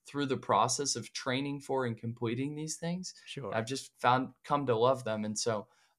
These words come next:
Speaker 1: uh, that, that's a little bit of what and why.
Speaker 2: Have you noticed, or did you see that,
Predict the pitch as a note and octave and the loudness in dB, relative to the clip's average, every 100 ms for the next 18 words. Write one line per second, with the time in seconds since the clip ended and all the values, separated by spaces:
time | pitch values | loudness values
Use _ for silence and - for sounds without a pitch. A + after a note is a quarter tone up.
0 | - G2 G2+ B2 A#2+ C#3 C3 B2 A2+ G#2+ | -6 -2 2 2 2 -2 0 0 0 0
1 | G#2+ G#2 G2+ G2+ G#2 G2+ G2+ G2 G2 G2 | -2 -4 -4 -2 -2 -2 -6 -4 -4 -4
2 | G2+ _ _ _ _ _ _ - C3+ D3 | -10 _ _ _ _ _ _ -10 2 4
3 | C#3 C#3 C#3 E3 F3 - D3 C3+ B2+ B2+ | 4 4 4 4 0 -2 0 0 2 -2
4 | B2 A#2 - D3+ D#3 A#2+ G#2+ G#2+ | -4 -6 -2 0 2 2 2 0